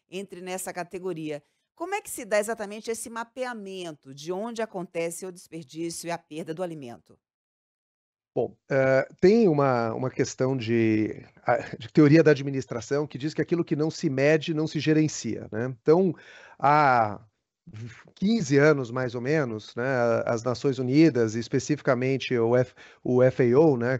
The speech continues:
Speaker 2: o Food and Agriculture Organization da, da onu, se propuseram a fazer essa medição da maneira mais sistemática possível, né?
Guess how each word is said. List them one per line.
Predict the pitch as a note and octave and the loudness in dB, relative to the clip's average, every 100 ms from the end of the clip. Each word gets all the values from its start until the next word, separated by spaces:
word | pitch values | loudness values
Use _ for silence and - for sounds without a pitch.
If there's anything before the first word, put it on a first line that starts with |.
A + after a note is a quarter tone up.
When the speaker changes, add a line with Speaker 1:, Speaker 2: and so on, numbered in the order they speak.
| - | -6
Speaker 2:
o | E3+ A#2 A2+ | -8 -4 -4
Food | C#3 C3 | -2 0
and | B2 | 0
Agriculture | A#2 A2+ A#2+ B2+ | -2 -2 -2 0
Organization | A#2+ A#2 A2 B2+ A#2 A#2 | -2 -2 0 0 0 0
da, | A2 A2 | 2 2
da | A2+ A#2+ | 2 4
onu, | B2 D#3 C3+ A2 - - - | 6 6 4 0 -10 -20 -20
se | - F#3 | 0 0
propuseram | F3+ F#3+ G3+ D3+ D3 D#3+ E3+ | 4 4 4 4 6 6 4
a | E3 | 0
fazer | - D3 A#2 C#3+ D#3 | 0 -2 0 2 4
essa | C#3+ - | 2 0
medição | C3+ C#3 - C3+ C#3 D3+ C3+ _ _ - | -4 -6 -4 -2 -2 -2 -6 _ _ -4
da | B2+ | 0
maneira | D3 D3 E3 | 2 6 6
mais | D3+ D#3+ E3+ | 6 4 2
sistemática | - E3+ - C#3+ C#3 C3+ - C#3 | -2 -6 -4 -4 -4 -6 -8 -10
possível, | - C#3 C#3 - _ _ | -10 -12 -16 -18 _ _
né? | - B2 | -10 -8